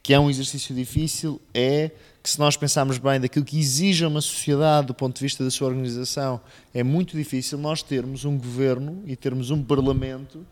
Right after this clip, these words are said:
em que isto basicamente, aquilo que nós temos hoje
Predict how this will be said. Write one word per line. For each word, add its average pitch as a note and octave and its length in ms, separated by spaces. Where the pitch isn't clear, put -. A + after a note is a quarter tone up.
em C#3+ 160
que D#3 520
isto E3+ 300
basicamente, D#3+ 840
aquilo C#3+ 400
que D3+ 140
nós C#3+ 240
temos B2+ 320
hoje C#3 460